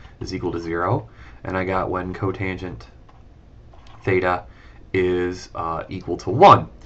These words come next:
By, you know, saying cotangent theta minus one equals zero, I'll just move the one to the other side. Now, um, I'm gonna have four situations when that's possible. I'm gonna have pi over four.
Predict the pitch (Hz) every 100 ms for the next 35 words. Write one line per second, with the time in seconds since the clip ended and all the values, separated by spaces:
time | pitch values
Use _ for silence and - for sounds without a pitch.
0 | - - - - 95 92 90 - 98 92
1 | 90 - 95 92 90 98 92 95 90 -
2 | 95 92 87 85 - 113 131 113 104 98
3 | 92 92 92 - - 92 87 82 85 80
4 | 78 80 - 71 - - - - - -
5 | 131 127 107 - 110 110 110 117 113 113
6 | 113 110 - - 156 196 196 160 131 120
7 | 113 110 107 98 90 - 92 90 - 123
8 | 113 104 95 92 - 107 113 139 - 98
9 | 95 135